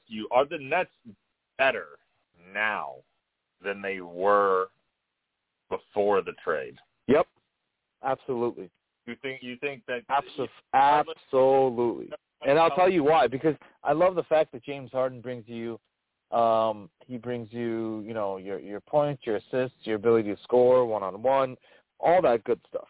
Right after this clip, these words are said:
Speaker 2: right? You know, when there's other, when the other stars are not around, right? No Durant, no Irving.
Speaker 1: Yeah.
Speaker 2: Uh, it's hard for Harden to even carry that team, right?
Speaker 1: Yeah.
Speaker 2: Now you give Ben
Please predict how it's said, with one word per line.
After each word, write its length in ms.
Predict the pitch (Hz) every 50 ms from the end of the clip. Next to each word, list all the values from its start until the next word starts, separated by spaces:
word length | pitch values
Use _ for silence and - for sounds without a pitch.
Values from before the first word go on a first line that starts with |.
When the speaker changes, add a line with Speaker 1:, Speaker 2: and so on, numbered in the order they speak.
| -
Speaker 2:
right? 240 | - 120 123 135 - _ _ _ _ _ _ _ -
You 60 | 139
know, 160 | 131 123 113
when 320 | 113 113 123 135 135 131 - _
there's 280 | - 131 143 143 143 127 120 - -
other, 400 | 143 165 170 190 190 190 185 -
when 260 | 127 131 135 143 139
the 120 | 139 139 -
other 260 | 131 151 160 180 160 -
stars 460 | - - 131 120 135 147 156 170 170 -
are 140 | 143 120 117
not 220 | 123 123 127 131
around, 460 | 120 107 107 107 113 131 156 180 208 - _ _ _ _ _ _ -
right? 200 | 117 147 147 - _ -
No 160 | 113 117 123
Durant, 460 | 120 123 117 120 123 127 123 120 -
no 220 | 98 110 117 120 107
Irving. 480 | 120 131 143 151 120 110 98 98 117 151 _ _ _ _ _ _ _ _ _ _ _ -
Speaker 1:
Yeah. 80 | -
Speaker 2:
Uh, 420 | 104 110 107 107 110 110 110 110 104 _ _ _ _ _ _ _ _ _ _ -
it's 140 | - 156 -
hard 260 | - - 160 185 214
for 100 | - 185
Harden 320 | 156 143 160 202 269 285 247
to 40 | 151
even 240 | 131 135 127 120
carry 240 | 110 127 120 110 107
that 140 | 101 95 - _
team, 100 | - - _ _ _ _ _ _ -
right? 180 | 113 139 160 - _ _ _ _ _ _ -
Speaker 1:
Yeah. 40 | - 131 131
Speaker 2:
Now 340 | 165 190 208 180 147 131
you 200 | 113 135 143 151 147
give 300 | 135 190 196 175 135 117
Ben 300 | 135 139 151 180 196